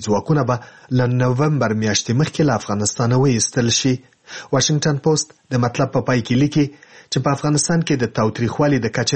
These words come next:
راکمول د افغان حکومت، متحدو ایالاتو او طالبانو مهمه غوښتنه ده او دا په داسې حال کې ده چې ټول اړخونه د دې غوښتنې د عملي کولو د څرنګوالي په اړه د خپلو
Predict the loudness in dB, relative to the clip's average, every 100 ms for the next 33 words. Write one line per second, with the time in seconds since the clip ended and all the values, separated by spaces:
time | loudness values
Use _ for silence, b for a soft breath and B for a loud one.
0 | -2 -2 0 2 0 -2 B B -2 -2
1 | 0 0 0 0 0 0 -2 -6 b b
2 | -4 0 2 2 2 2 2 0 2 2
3 | 2 0 0 -2 0 0 0 0 0 0
4 | 0 0 -2 0 0 0 -4 B B B
5 | -2 0 -2 -2 -2 0 0 0 0 0
6 | -2 -4 0 2 2 -2 -2 0 0 -2
7 | B B B -2 2 2 0 -2 -2 -2
8 | 0 0 0 -2 0 2 4 2 0 -4
9 | -4 -4 -2 0 0 0 -2 0 0 -2
10 | -4 0 2